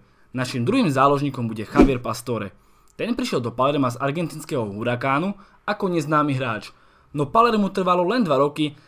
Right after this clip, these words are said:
keď Diamant z Argentíny vybrúsili a poslali preč. Počas dvoch sezón v Palerme odohral osemdesiatdva zápasov s bilanciou šestnásť gólov a šestnásť asistencií. Tomu vyslúžilo prestup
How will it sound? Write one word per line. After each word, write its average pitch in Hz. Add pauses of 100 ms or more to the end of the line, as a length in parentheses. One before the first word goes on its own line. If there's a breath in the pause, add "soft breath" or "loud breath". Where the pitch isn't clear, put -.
(140 soft breath)
keď 120
Diamant 175
z -
Argentíny 151
vybrúsili 143 (260 soft breath)
a 202
poslali 131
preč. 117 (160)
Počas 123
dvoch 185
sezón 139
v -
Palerme 127 (380 soft breath)
odohral 196
osemdesiatdva 175
zápasov 135
s 120
bilanciou 120
šestnásť 110
gólov 156 (240 loud breath)
a 208
šestnásť 143
asistencií. 117
Tomu 208
vyslúžilo 143
prestup 175